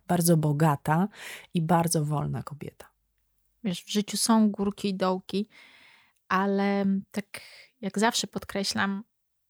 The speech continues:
Speaker 2: odwracajmy się od różnych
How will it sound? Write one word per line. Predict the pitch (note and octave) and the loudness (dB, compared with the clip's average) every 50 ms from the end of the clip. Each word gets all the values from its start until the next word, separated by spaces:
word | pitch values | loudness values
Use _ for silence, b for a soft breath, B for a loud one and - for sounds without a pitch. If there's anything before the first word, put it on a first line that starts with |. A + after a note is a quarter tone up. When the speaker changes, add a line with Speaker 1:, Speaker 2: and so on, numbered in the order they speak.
| _ _ _ _ | _ _ _ _
Speaker 2:
odwracajmy | - G#3 G3 G3 F#3+ F#3+ - - A3 G#3+ A3 G#3 G3+ G3 G3 | -8 -6 -4 -4 -4 -4 -2 0 0 2 2 2 0 0 -2
się | - - - G#3+ G3+ G3 G3 G3+ G#3 - _ _ _ | -4 -4 -4 -4 -4 -4 -6 -10 -12 -16 _ _ _
od | - F#3 F#3 G#3 _ - - - - _ _ _ _ _ _ _ _ _ - | -12 -12 -12 -12 _ -18 -20 -20 -20 _ _ _ _ _ _ _ _ _ -6
różnych | G#3+ G#3+ G#3 G3+ G#3 G3+ | -4 -4 -2 -2 -4 -4